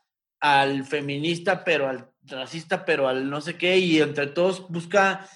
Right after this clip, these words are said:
agarrar lecciones para él. Creo que ser testigos de ese,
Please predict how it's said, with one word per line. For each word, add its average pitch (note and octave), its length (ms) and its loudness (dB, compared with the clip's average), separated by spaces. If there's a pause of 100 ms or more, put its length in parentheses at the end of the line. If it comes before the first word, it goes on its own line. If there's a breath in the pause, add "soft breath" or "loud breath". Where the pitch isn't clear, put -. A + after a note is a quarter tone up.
(160 loud breath)
agarrar C#3 300 0
lecciones F3+ 360 -4
para C#3 280 2
él. C3+ 160 0
Creo D3 180 -8
que F#3 440 0
ser E3 240 -4
testigos F3 520 -4
de D#3 100 0
ese, D3 720 -2